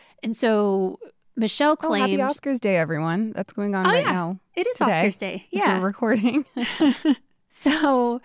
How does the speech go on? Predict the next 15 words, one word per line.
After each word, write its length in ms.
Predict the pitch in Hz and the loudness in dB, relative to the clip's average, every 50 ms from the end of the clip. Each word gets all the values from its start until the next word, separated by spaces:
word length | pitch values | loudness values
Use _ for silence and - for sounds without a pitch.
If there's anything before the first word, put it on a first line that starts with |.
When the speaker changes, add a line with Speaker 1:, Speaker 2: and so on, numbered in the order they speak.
| - | -6
Speaker 1:
Michelle 440 | - 247 254 262 - - 311 339 370 | -2 0 0 2 2 2 2 2 2
claimed 640 | 339 - 240 202 190 185 180 180 180 190 190 196 - | 0 0 0 2 2 2 2 0 0 -2 -4 -6 -6
that 480 | - 208 214 202 196 190 185 180 180 - | -4 -2 0 0 2 2 0 0 -2 -2
Marvin 420 | 208 196 208 220 254 254 277 262 | -2 0 2 2 2 2 0 -2
promised 360 | 240 - 220 202 202 208 - - | 0 0 -2 0 0 -2 -4 -6
to 80 | 202 | -8
financially 500 | 185 - 180 180 190 220 254 - - 277 | -6 -6 -6 -4 -4 -4 -4 -2 -2 -4
support 400 | 254 - 254 - - 208 202 196 | -2 -4 -6 -6 -4 -4 -2 -2
her 140 | 208 190 185 | 0 -2 -2
if 140 | - 185 - | -2 -4 -6
she 140 | - - 185 | -8 -8 -8
gave 300 | - 185 202 226 226 254 | -6 -4 -4 -2 -2 -4
up 140 | 240 - - | -6 -6 -6
her 160 | - 208 185 | -6 -6 -6
career 680 | 190 - - 196 196 262 302 311 254 214 196 196 196 - | -6 -10 -12 -8 -6 -4 -2 0 0 0 0 -2 -4 -6